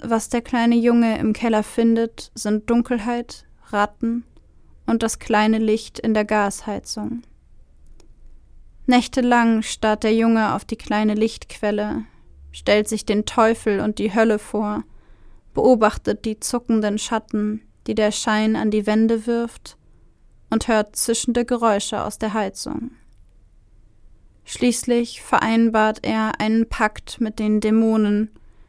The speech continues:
in der Hoffnung, dass sie ihn dann nicht angreifen. Nacht für Nacht sitzt der kleine, schmächtige Junge mit den dunklen Haaren so im Keller,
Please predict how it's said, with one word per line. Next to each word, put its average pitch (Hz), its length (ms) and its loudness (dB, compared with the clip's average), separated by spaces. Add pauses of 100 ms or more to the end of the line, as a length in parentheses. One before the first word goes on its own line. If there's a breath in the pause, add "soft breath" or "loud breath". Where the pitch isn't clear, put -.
(220 soft breath)
in 226 100 6
der 220 140 2
Hoffnung, 220 560 2 (180)
dass 226 220 -2
sie 226 60 -2
ihn 240 200 6
dann 233 160 6
nicht 233 260 0
angreifen. 208 760 -6 (1300)
Nacht 220 320 0
für - 160 -2
Nacht 226 380 2 (200)
sitzt - 400 -6
der 214 100 2
kleine, 214 360 0
schmächtige 220 600 -4
Junge 220 480 0
mit 220 180 -4
den 214 180 0
dunklen 214 480 -2
Haaren 214 360 -2
so 214 160 -4
im 226 120 -6
Keller, 196 420 -6